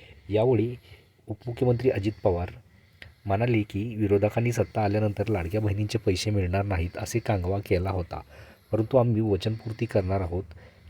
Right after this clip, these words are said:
की या योजनेत झालेल्या त्रुटी दूर केल्या जातील.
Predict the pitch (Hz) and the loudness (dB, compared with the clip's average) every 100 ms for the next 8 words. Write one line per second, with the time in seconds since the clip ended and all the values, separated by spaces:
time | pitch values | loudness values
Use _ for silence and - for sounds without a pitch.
0 | - 120 104 117 127 110 104 107 110 92 | -4 2 6 6 6 4 2 0 -2 -2
1 | 92 101 101 - 90 90 104 98 110 113 | 0 0 0 -2 -6 -4 -4 0 0 2
2 | 95 95 87 - 87 | 2 2 -2 -4 -8